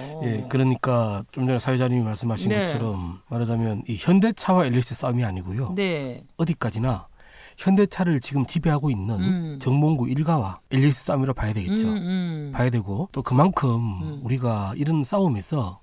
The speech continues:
Speaker 1: 이 기업 자체의 발전과 안정은
Speaker 2: 음. 음.
Speaker 1: 어, 사실 특히 자동차 산업은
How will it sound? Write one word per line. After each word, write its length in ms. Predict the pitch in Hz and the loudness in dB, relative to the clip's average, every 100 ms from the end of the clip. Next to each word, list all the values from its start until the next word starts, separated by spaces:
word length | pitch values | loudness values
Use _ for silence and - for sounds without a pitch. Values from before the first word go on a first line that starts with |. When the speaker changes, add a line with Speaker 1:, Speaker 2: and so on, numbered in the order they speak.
| - | -10
Speaker 1:
이 160 | 107 - | -10 -2
기업 320 | 156 202 - | 4 4 2
자체의 480 | - 147 - 165 131 | -6 -6 -2 0 0
발전과 760 | 101 110 - 143 139 123 98 - | -2 -4 -2 0 0 0 -2 -4
안정은 400 | - 98 131 110 | 0 2 2 0
Speaker 2:
음. 280 | 98 98 90 _ | -4 -6 -10 _
음. 480 | 190 180 160 147 139 - - _ | -4 -4 -6 -10 -14 -20 -20 _
Speaker 1:
어, 180 | 123 107 | -8 -8
사실 300 | - 120 139 - _ | -6 -4 -6 -8 _
특히 200 | 196 - | -12 -8
자동차 360 | 127 170 165 | -2 0 0
산업은 480 | 143 117 101 95 165 | 0 -2 -2 -4 -6